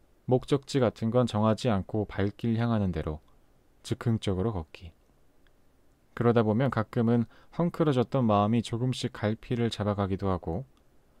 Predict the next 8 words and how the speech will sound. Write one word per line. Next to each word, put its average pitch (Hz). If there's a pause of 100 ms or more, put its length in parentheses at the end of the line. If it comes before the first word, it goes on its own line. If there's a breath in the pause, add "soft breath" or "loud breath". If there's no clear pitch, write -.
(180)
물론 98 (280 soft breath)
아무것도 120
해결되지 123
않은 104
채 -
돌아오는 113
날도 95
있고, 90